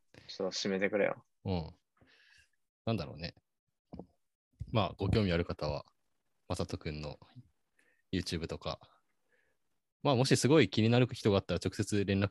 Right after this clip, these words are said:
Speaker 2: 取ってもらっても大丈夫かな？
Speaker 1: あ、全然全然。
Speaker 2: うん。とかでもいいと思うんで、まあ、ぜひ、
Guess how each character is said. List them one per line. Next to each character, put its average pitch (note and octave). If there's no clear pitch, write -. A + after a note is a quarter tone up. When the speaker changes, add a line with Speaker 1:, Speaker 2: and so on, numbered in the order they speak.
Speaker 2:
取 -
っ -
て -
も F2+
ら F2+
っ -
て -
も E2+
大 E2
丈 F2+
夫 D#2
か -
な？ D#2+
Speaker 1:
あ、 C#3+
全 B2+
然 A#2+
全 A2+
然。 G#2+
Speaker 2:
う G2+
ん。 -
と G#2+
か F#2
で D#2
も D#2
い F2+
い E2+
と -
思 D2+
う -
ん C#2+
で、 -
ま F2+
あ、 E2
ぜ F2+
ひ、 -